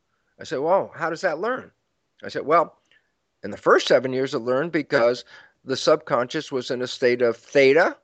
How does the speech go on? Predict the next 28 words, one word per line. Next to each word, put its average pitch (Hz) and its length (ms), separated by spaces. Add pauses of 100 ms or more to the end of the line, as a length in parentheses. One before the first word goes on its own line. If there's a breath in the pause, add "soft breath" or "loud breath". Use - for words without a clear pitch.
(380)
and 139 160
theta 135 300
is 170 100
hypnosis. 220 580
So 139 140
you 135 120
wanna 151 320
rewrite 143 560
the 156 80
subconscious? 190 680 (300)
Hypnosis 269 640
is 131 100
a 131 60
way 120 220
of 98 120
doing 104 320
it. 90 140 (280)
That's 123 220
the 143 60
way 131 160
we 135 140
got 135 240
the 147 60
programs 170 480
in 202 80
the 202 60
first - 380
place. 123 380